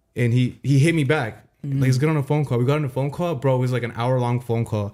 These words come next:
Speaker 2: What?
Speaker 1: about, like, what we're gonna do and, like, uh, this song that he has. That's, and I think that one's gonna bring a lot of people to God as well.
Speaker 2: That's awesome,
Speaker 1: But,
Speaker 2: bro.
Speaker 1: and he, and he's, dude, he's doing numbers. He just dropped, uh, he just dropped an E P. There's this song. He's getting, like, a million streams a day, bro, on Spotify. So
Speaker 2: No
Speaker 1: I think,
Speaker 2: way.
Speaker 1: yeah, and we're shooting that one too. So,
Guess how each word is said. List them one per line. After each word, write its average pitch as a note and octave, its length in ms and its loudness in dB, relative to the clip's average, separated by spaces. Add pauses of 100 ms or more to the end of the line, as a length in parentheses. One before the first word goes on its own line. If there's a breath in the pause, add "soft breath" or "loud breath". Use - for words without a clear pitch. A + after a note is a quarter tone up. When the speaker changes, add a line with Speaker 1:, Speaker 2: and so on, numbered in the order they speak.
Speaker 2:
What? C3 300 -4
Speaker 1:
about, A#2 260 2
like, A2 220 -2
what B2+ 140 2
we're B2+ 160 0
gonna A#2 200 0
do C#3 380 4
and, B2+ 100 2
like, A2+ 220 -4
uh, A2 160 -6 (300 loud breath)
this B2+ 180 0
song C3+ 220 2
that C3 120 2
he C3 100 4
has. B2 360 2
That's, A2+ 220 -6
and C3 140 2
I D3 80 2
think E3 200 -2
that C#3 120 0
one's D#3 200 2
gonna C#3 160 2
bring A2+ 180 0
a A2 60 0
lot A2 100 -2
of G#2+ 60 -6
people G#2 220 -6
to A#2 100 -10
God A2 200 -4
as G#2 100 -6
well. G#2 220 -4 (160 soft breath)
Speaker 2:
That's B2 160 -8
awesome, A2 280 0
Speaker 1:
But, - 80 0
Speaker 2:
bro. A#2 80 -2
Speaker 1:
and A#2 80 2
he, C3 200 4
and B2+ 100 4
he's, C3+ 160 4
dude, B2 240 2
he's C3 120 2
doing B2+ 220 2
numbers. A2+ 360 -2
He C3+ 100 0
just A#2+ 220 -2
dropped, A#2 400 -6
uh, A2 340 -2 (380 soft breath)
he - 100 -2
just E3 140 2
dropped D#3 220 0
an D3+ 100 -2
E D3 120 0
P. D#3+ 240 -2
There's D#3 160 2
this D3+ 160 0
song. C3+ 320 0
He's C#3 120 -2
getting, C3 240 0
like, B2 140 0
a B2 40 -2
million B2 360 2
streams B2+ 280 0
a A#2 60 -2
day, A2+ 200 -2
bro, A2 140 -4
on G#2+ 100 -4
Spotify. G#2 520 -8
So D3 120 -2
Speaker 2:
No B2+ 60 2
Speaker 1:
I C#3+ 100 2
think, - 160 0
Speaker 2:
way. C3 420 -2
Speaker 1:
yeah, A#2+ 300 2
and A#2 160 0
we're C#3 100 4
shooting E3+ 300 0
that D#3+ 160 2
one D3 120 0
too. D#3 220 2
So, A#2+ 300 0